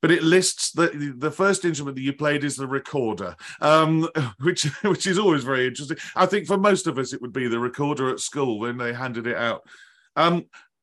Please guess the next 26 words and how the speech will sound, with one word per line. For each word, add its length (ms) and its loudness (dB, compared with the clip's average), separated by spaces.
musical 420 0
family, 500 0
I, 180 0
I 260 0
also 260 0
read 160 -4
that 60 -8
your 100 -4
parents 320 -4
sang 200 -6
in 100 -8
church 320 -4
choirs, 260 -2
but 180 -4
were 120 0
they 180 2
musical, 840 -2
uh, 360 -4
and 120 -6
music 300 -4
lovers? 500 -4
And 160 -4
how 200 -2
did 200 -8
you 120 -4
first 400 -4